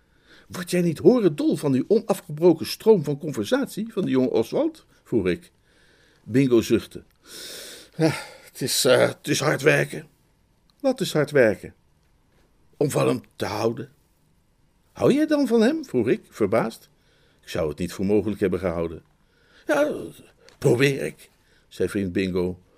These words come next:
"Omwille van haar, hè. Morgen komt ze terug, Bertie." "Dat heb ik gehoord." "Ho, zij komt terug, mijn lief, mijn allereigens." "Ja, ja, ja, zeker," zei ik.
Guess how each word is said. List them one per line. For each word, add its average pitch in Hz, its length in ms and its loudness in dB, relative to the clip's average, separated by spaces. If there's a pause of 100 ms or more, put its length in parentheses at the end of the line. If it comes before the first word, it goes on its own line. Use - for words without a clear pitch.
(200)
"Omwille 165 360 4
van 147 180 -4
haar, 131 300 2
hè. 117 360 -8 (760)
Morgen 165 360 10
komt 160 200 -2
ze 143 80 -4
terug, 208 500 0
Bertie." 151 460 -2 (840)
"Dat 254 140 0
heb 302 100 2
ik 277 80 -8
gehoord." 170 500 2 (340)
"Ho, - 400 10 (460)
zij 226 180 6
komt 226 240 4
terug, 196 500 4
mijn 185 320 6
lief, - 540 0 (260)
mijn 208 340 6
allereigens." 202 880 8
"Ja, 214 160 6
ja, 247 180 0
ja, 226 340 0
zeker," 202 440 -6
zei 180 200 0
ik. - 200 -8